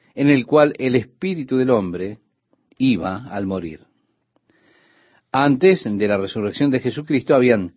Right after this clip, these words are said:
dos áreas divididas por un abismo.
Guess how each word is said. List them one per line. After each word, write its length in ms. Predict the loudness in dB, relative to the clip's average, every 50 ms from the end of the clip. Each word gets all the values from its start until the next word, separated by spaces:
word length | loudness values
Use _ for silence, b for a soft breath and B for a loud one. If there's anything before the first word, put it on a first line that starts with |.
| _ _ _ _ _ _ _ _ -8
dos 680 | -8 -8 -4 0 4 6 6 6 4 2 -4 -14 -18 -20 _ _
áreas 600 | 0 2 2 4 4 4 4 4 2 0 -2 -8 -16 -20 -16
divididas 680 | -16 -14 -6 -2 0 2 2 2 2 2 2 2 2 0
por 160 | 0 0 0
un 140 | 0 2 0
abismo. 540 | 0 -2 -2 -6 -10 -12 -16 -18 -18 _